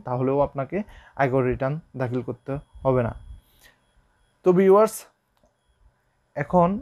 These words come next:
আমি আপনাদের যে মূল প্রশ্ন, সঞ্চয়পত্র করার জন্য টিএন রেজিস্ট্রেশন করলে কি আয়কর রিটার্ন জমা দিতে হবে, সেই প্রশ্নে আমি স্ট্রেট আনসার দিচ্ছি। হ্যাঁ, এই বছর থেকে আপনার সঞ্চয়পত্র থাকার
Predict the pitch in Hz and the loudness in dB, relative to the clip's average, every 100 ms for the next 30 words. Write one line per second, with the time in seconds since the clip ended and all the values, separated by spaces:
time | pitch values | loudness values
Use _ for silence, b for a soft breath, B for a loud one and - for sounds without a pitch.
0 | 277 _ - 147 160 151 143 151 143 151 | -10 _ -6 -2 0 0 0 0 2 2
1 | 151 - - - 127 131 143 139 - _ | 0 -4 -18 -18 -12 -2 0 0 -4 _
2 | - 127 143 147 160 160 147 135 - 143 | -12 -8 -2 2 2 2 0 -2 -6 -6
3 | - 170 165 180 175 175 170 160 147 160 | -2 -2 0 0 -2 0 2 2 0 -2
4 | 156 139 143 143 139 135 135 127 - 135 | -2 -4 -2 -2 -2 -2 -4 -4 -8 -6
5 | 151 143 143 135 139 135 127 123 135 127 | -4 -2 0 -2 -4 -2 -2 -2 -4 -4
6 | 135 131 131 131 123 - 143 139 190 b | -4 0 0 -2 -4 -4 -4 -2 -6 b
7 | b b b - 170 151 147 - 147 143 | b b b -4 0 0 -2 -2 -4 -2
8 | 139 - - 180 - 143 127 151 151 - | -4 -6 -6 -6 -4 -4 -2 -2 -4 -6
9 | 151 180 b b b 160 131 123 139 143 | -8 -8 b b b -2 -2 0 0 0
10 | 202 190 - 185 180 185 131 - 135 131 | -2 -4 -6 -2 -2 -2 -6 -4 -4 -4
11 | - b b - 190 180 190 185 175 175 | -8 b b -2 0 2 2 2 0 -2
12 | 175 170 - 151 - 156 | 0 0 -2 -6 2 2